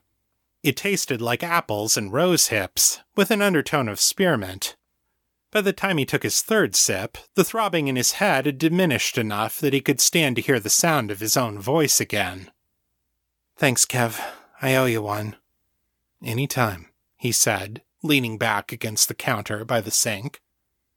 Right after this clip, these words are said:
He had pulled on a loose-fitting t-shirt while he was waiting, for which Danny was grateful. With no telepathy, Kevin was as off-limits to him as Ava was, and adjusting to his new body was difficult enough without the distraction of Kevin's godlike physique.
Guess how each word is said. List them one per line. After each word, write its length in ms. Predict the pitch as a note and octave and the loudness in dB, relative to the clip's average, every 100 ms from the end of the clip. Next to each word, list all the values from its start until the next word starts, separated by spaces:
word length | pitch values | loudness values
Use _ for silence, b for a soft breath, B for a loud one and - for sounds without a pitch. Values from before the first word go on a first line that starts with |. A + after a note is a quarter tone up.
| _ - | _ 0
He 120 | A#3 | 2
had 120 | G3 | 2
pulled 240 | A3 G#3 | 2 2
on 160 | D#3 C3+ | 2 0
a 80 | A2+ | 2
loose-fitting 680 | C3 D#3 - - B2+ G#2 - | 2 4 4 2 0 -2 -6
t-shirt 580 | - G#3 - A2 G2+ | 2 4 4 2 0
while 200 | A2 A#2+ | 2 2
he 80 | G#2+ | 2
was 200 | G#2 G#2 | 0 2
waiting, 500 | B2+ F3 G#2+ F#2+ F2+ _ _ | 4 4 2 -2 -8 _ _
for 160 | - G3+ | 0 4
which 260 | D#3 - | 4 2
Danny 340 | C3 F#3+ C#3+ G2+ | 4 4 4 0
was 200 | G2+ - | 0 0
grateful. 680 | B2 E3+ C3+ - G2 F#2+ - _ _ _ _ - | 4 2 2 -4 -4 -4 -14 _ _ _ _ -2
With 200 | F#3+ - | -2 2
no 140 | A#3+ G3+ | 0 2
telepathy, 880 | - E3 A3+ A3 G#2 G2 F#2+ C#3 _ | 0 2 2 2 -4 -4 -4 -6 _
Kevin 360 | - G#3 D#3 A2+ | -2 0 0 -2
was 220 | A2 - | 0 2
as 120 | D3+ | 4
off-limits 580 | C3+ A#2+ D3 C3 A#2 - | 4 2 2 0 2 0
to 120 | - | 2
him 160 | C3+ B2+ | 0 0
as 160 | A#2 D#3 | 0 0
Ava 400 | E3 G#3 A2+ G2+ | 2 0 0 -4
was, 560 | G2+ G2 F#2+ - - _ - | -4 -4 -2 -2 -2 _ -4
and 180 | F#3 F3 | 0 2
adjusting 540 | D#3+ G#3+ F3+ - C#3+ B2 | 4 2 2 2 0 2
to 100 | D3 | 0
his 200 | A#2+ E3 | 2 2
new 160 | D3 | 2
body 420 | G#2+ D#3+ F3 G#2 | 4 2 2 0
was 220 | G2 G#2+ - | -2 0 4
difficult 500 | E3 - - G#2 G2+ | 2 2 -2 -2 -2
enough 540 | G#2+ F#3+ G#2 - - | 0 0 0 -4 -4
without 380 | E3+ D3+ G3 F3 | -2 2 2 0
the 80 | G#2 | -2
distraction 640 | G#2+ - A2+ G2+ - A2 | -2 0 2 0 -2 -2
of 100 | G#2+ | -6
Kevin's 540 | - G3 D3 G2+ G2 - | -2 0 0 -2 -2 -2
godlike 560 | D3 C#3 A2+ G#2+ G2+ | 2 0 0 -2 -4
physique. 720 | - G2+ - E3 G#2+ E2 - | -6 0 2 4 0 -4 -12